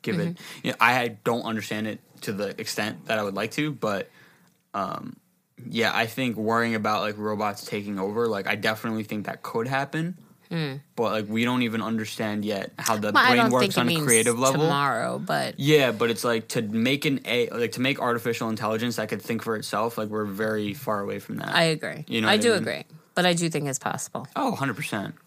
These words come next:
Speaker 2: And like I said, I mean, with the aliens,
Speaker 1: I think
Speaker 2: too.
Speaker 1: there's, I think long term, there's either two things: either we merge with A I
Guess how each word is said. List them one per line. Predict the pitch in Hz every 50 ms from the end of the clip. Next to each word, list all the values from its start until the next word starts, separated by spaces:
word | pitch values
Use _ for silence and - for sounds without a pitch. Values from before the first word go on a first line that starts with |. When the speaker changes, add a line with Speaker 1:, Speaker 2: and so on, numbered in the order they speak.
| _ _ -
Speaker 2:
And | 160 165
like | 165 151 147 147
I | 139
said, | 143 - - 78 156 147
I | - -
mean, | 151 143 147 - 151 147 - _ _ - - - -
with | 147 151
the | - 143 131
aliens, | 131 123 110 98 - -
Speaker 1:
I | 127 143
think | 165 190
Speaker 2:
too. | 185
Speaker 1:
there's, | 175 165 156 139 147 -
I | 139 135
think | 131 131 139 120
long | 117 120 127 127
term, | 113 - 117 120 131
there's | 123 110 104 110
either | 117 113 107
two | 98 - - 113
things: | 95 - 110 117 123 135 135 -
either | 127 113 107 104
we | 98 107 117 123
merge | 120 110 110 110 110 104
with | 101 98 -
A | - 104 104 101
I | 98 98 101 107 117 123 123